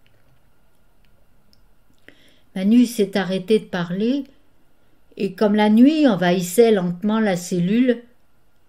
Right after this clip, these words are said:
je ne voyais plus que les taches claires de son visage et de ses mains. «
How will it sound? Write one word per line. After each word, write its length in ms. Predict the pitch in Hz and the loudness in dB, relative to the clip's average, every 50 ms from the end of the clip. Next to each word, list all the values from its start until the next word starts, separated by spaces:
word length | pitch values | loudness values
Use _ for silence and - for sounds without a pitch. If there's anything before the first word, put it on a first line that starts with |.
| _ _ _ _ _ _ _ _ _ - | _ _ _ _ _ _ _ _ _ -16
je 180 | - 170 170 220 | -12 -4 0 0
ne 140 | 220 226 226 | 2 2 4
voyais 280 | 202 233 226 226 233 233 | 4 4 4 6 4 2
plus 320 | 233 - 220 240 233 233 | 0 0 0 0 0 0
que 120 | - - 220 | 0 -2 0
les 200 | 196 202 196 196 | 0 0 0 0
taches 340 | 202 185 175 - - - | -4 -4 -4 -6 -10 -12
claires 360 | - - 190 196 185 175 175 170 | -8 -4 -4 -2 -2 -2 -4 -4
de 100 | 180 175 | -6 -8
son 220 | 175 - 196 175 | -8 -8 -8 -8
visage 680 | 170 180 175 170 170 180 170 160 160 160 160 - - - - - _ - | -6 -4 -4 -4 -4 -4 -6 -6 -6 -8 -10 -12 -16 -20 -20 -20 _ -6
et 100 | - 196 | -6 -6
de 140 | 175 185 170 | -4 -4 -6
ses 220 | - - - 160 | -8 -6 -6 -6
mains. « 240 | 143 127 120 120 117 | -6 -6 -10 -12 -14